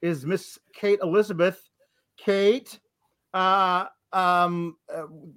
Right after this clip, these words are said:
d-, why, why, why would you have a, a, a tag team tournament where the winners of that tournament, uh, don't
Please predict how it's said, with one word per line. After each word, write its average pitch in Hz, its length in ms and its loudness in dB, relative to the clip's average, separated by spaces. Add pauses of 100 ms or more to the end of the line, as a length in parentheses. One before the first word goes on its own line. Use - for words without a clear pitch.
(140)
d-, - 160 -18 (300)
why, 277 320 -2 (360)
why, 285 240 2
why 247 220 2
would 262 160 -4
you 233 80 -4
have 196 320 -2 (100)
a, 165 220 4
a, 147 240 2
a 151 80 -8
tag 143 340 -10
team 143 240 -10
tournament 107 560 -14 (640)
where 160 240 4
the 165 100 0
winners 175 500 0
of 180 120 2
that 175 240 2
tournament, 147 520 -2 (760)
uh, 151 220 2 (220)
don't 175 320 2